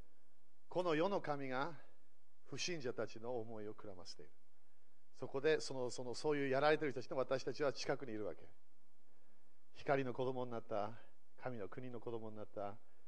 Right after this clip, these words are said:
自分のお父さんは神様になった、自分のお兄ちゃんがイエス様になった、自分の友達が聖霊様になった。そこで、やられてる、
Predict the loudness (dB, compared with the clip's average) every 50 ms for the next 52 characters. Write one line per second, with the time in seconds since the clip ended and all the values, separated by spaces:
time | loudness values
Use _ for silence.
0 | -4 -4 -4 -4 -4 -4 -4 -4 -4 -4 -4 -4 -2 -2 -2 0 0 2 0 2
1 | 2 2 2 2 0 -2 -2 -2 -2 -2 -2 -4 -4 -4 -4 -4 -4 -4 -4 -4
2 | -4 -2 0 0 0 0 -2 -2 -4 -4 -4 -4 -4 -4 -4 -4 -4 -4 -4 -4
3 | -4 -4 -4 -4 -4 -4 -4 -4 -2 -2 -2 -2 -2 -2 -2 -2 -2 -2 -2 -2
4 | -2 -2 -2 -2 -2 -2 -2 -2 -2 -2 -2 -2 -2 -2 -2 0 0 2 2 0
5 | 0 -2 -4 -4 -4 -4 -4 -4 -4 -4 -4 -4 -4 -4 -4 -4 -4 -2 -2 -2
6 | -2 -2 -2 0 0 2 2 2 2 2 0 -2 0 0 0 0 0 0 0 0
7 | -2 -2 -2 -2 -2 -2 -2 0 -2 -2 -2 -4 -4 -4 -4 -4 -4 -4 -4 -4
8 | -4 -2 0 4 8 10 12 12 12 12 10 8 2 -4 -4 -4 -4 -4 -4 -4
9 | -4 -4 -4 -4 -4 -2 4 8 10 12 12 12 12 12 10 10 8 8 8 6
10 | 6